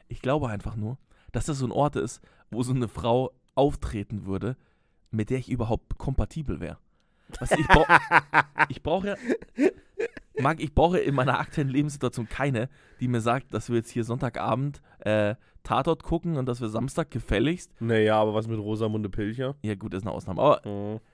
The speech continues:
Speaker 1: <laughs> nein, ich meine jetzt hier so, so eine Frau, die mir dann sagt, jetzt Samstag, da müssen wir jetzt hier schön ins Erzgebirge fahren und ein bisschen wandern gehen. So. Das wird aber nicht stattfinden. Auch der ganze Quatsch, dass man jetzt sagt,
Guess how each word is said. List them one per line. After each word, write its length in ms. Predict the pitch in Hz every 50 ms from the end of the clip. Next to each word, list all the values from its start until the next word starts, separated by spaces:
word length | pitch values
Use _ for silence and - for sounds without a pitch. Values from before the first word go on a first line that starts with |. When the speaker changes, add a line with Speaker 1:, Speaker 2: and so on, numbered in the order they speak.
| _ -
Speaker 1:
<laughs> 240 | - - - - -
nein, 140 | 123 123
ich 80 | 127 117
meine 220 | 135 139 147 151
jetzt 160 | 151 143 139 -
hier 100 | 147 143
so, 220 | 139 135 127 127 - - - - _ _ _ -
so 100 | - 147
eine 80 | 139
Frau, 160 | - - 147
die 80 | 151 151
mir 80 | 151 139
dann 80 | 135
sagt, 180 | 135 147 147 143
jetzt 140 | 131 - -
Samstag, 500 | 110 110 - - - 180 190 - - - _ -
da 240 | - 139 147 156 156
müssen 300 | 165 170 156 - 165 156
wir 80 | 160
jetzt 140 | 160 - -
hier 160 | - 156 156
schön 200 | 151 - - 139
ins 100 | 131 117
Erzgebirge 540 | - - 123 127 - - 151 143 160 151 156
fahren 200 | - - 147 151
und 40 | 156
ein 40 | 151
bisschen 200 | 156 - 160 143
wandern 280 | 143 135 120 110 104
gehen. 140 | 107 107 107
So. 160 | 107 107 104 - - - - - - -
Das 180 | - 123 -
wird 160 | 139 175 - -
aber 120 | 139 143
nicht 120 | 131 117
stattfinden. 640 | - - 180 180 - - - 101 87 - - - - _ _ _ _ _ -
Auch 160 | - - 143
der 140 | - 175 151
ganze 260 | 139 156 151 - 151
Quatsch, 400 | 127 - - - 147 - - -
dass 100 | 139 -
man 100 | - 135
jetzt 100 | 127 -
sagt, 260 | - 131 123 - -